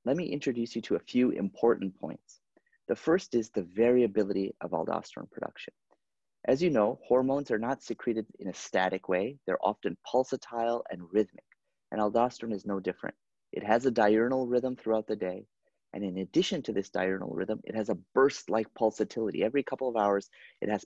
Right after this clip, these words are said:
pulses on and off. And this pulsatility and variability is often underestimated. Here's one example of how variable aldosterone production is.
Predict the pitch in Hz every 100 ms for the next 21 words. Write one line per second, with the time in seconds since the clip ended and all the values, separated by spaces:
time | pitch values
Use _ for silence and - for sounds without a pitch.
0 | - 123 123 - - - 110 113 107 -
1 | - _ _ _ _ _ _ 107 147 175
2 | - 147 - 139 139 131 127 107 107 107
3 | 98 110 92 - - 113 - 107 - -
4 | 107 101 - 98 - - 82 - - _
5 | _ _ _ _ - _ _ _ _ 139
6 | 160 123 117 135 107 101 95 87 82 90
7 | - 104 92 95 92 92 95 - 80 85
8 | - - - - - - - - _